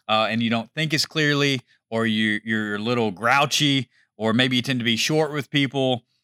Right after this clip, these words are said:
Uh, I think we'd have to admit, if we don't rest well, we, we aren't our best and we struggle the next day. When I was thinking about that,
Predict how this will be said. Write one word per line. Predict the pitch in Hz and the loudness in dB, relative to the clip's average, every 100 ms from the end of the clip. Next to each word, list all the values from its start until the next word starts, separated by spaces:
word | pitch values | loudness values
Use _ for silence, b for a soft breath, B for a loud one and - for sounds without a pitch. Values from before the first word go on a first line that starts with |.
| _ | _
Uh, | - 110 107 | 0 2 2
I | 78 | 0
think | 147 139 | -2 0
we'd | 139 | 2
have | 147 147 | 2 2
to | 165 | 0
admit, | 139 135 123 120 _ _ _ _ | 2 0 0 -4 _ _ _ _
if | 98 - | -20 -10
we | 104 | -8
don't | 90 117 123 | -2 -2 -4
rest | 123 135 131 - | -2 0 0 -2
well, | 117 107 98 95 95 _ _ _ _ _ | -2 0 2 0 -4 _ _ _ _ _
we, | 104 104 104 | -4 -4 -4
we | 104 107 | -4 -2
aren't | 110 139 | 2 4
our | 135 120 | 4 2
best | 101 107 95 - | 0 -2 -2 -6
and | 101 | -8
we | 101 | -6
struggle | - 117 110 104 98 101 - | -6 -4 -4 -4 -6 -8 -10
the | 107 | -4
next | 104 101 - | -2 -4 -4
day. | 101 95 87 _ _ _ _ _ _ _ _ _ | -2 -2 -6 _ _ _ _ _ _ _ _ _
When | 131 | 0
I | 131 | 2
was | 120 | 2
thinking | 143 131 | 0 0
about | 113 107 - | 2 0 2
that, | 110 107 | 2 2